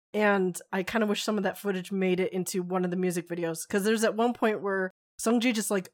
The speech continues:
gives up, runs away from the bull, <laughs> and he just, like, runs to Hyundo and the audience trying to get him to save him.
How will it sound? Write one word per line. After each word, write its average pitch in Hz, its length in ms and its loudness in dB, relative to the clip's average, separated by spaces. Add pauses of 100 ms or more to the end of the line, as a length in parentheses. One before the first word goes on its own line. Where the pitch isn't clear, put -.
(120)
gives 214 240 4
up, 214 200 0
runs 202 440 2
away 214 180 4
from 208 160 -2
the 190 80 0
bull, 185 420 0
<laughs> - 40 -6
and 226 80 8
he 208 100 4
just, 202 240 -2
like, 208 160 0
runs 214 520 0
to 190 300 2 (140)
Hyundo 214 480 6
and 202 80 2
the 196 100 2
audience 202 540 4
trying 214 200 2
to 214 40 0
get 208 120 2
him 202 100 -2
to 190 80 -6
save 190 280 2
him. 180 280 -8